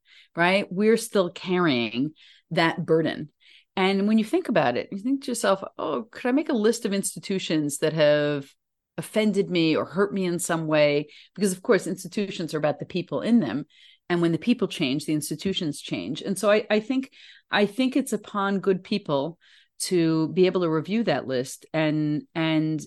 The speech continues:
acknowledge the change that institutions make, because sometimes you'll hear someone say a piece of gossip about an organization,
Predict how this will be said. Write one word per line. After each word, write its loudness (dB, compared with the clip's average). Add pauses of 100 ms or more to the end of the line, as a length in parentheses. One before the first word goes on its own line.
(100)
acknowledge -2
the -4
change -4
that 0
institutions -4
make, -2
because -4
sometimes 0
you'll -2
hear -2
someone -4
say 0 (480)
a -10
piece 2
of -4
gossip 0
about 2
an 2
organization, 0